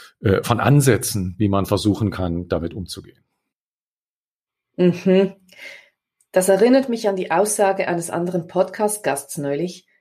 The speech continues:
Speaker 2: Michaela Egli. Sie sagte sinngemäß, dass es Menschen gibt, die einer Verschwörungstheorie anhängen,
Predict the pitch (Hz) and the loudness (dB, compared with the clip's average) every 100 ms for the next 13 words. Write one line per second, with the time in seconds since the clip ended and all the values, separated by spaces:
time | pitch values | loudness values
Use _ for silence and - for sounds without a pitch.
0 | _ 175 175 160 160 156 - 185 180 147 | _ -2 2 2 2 0 2 2 4 -2
1 | - _ _ - - - - 190 185 180 | -4 _ _ -20 -20 -16 -4 0 4 4
2 | 185 196 180 - - - 185 180 165 165 | 4 4 4 4 -4 0 2 4 2 0
3 | 165 - _ 170 160 - 160 196 214 214 | -2 -4 _ -6 -4 -2 2 2 2 0
4 | 165 156 - - - 160 160 160 160 - | 0 -4 -8 -10 -4 0 -2 -2 -6 0
5 | 165 185 202 185 - 160 170 - 160 165 | 4 4 2 0 0 2 2 2 -2 0
6 | 165 170 175 | 0 0 -2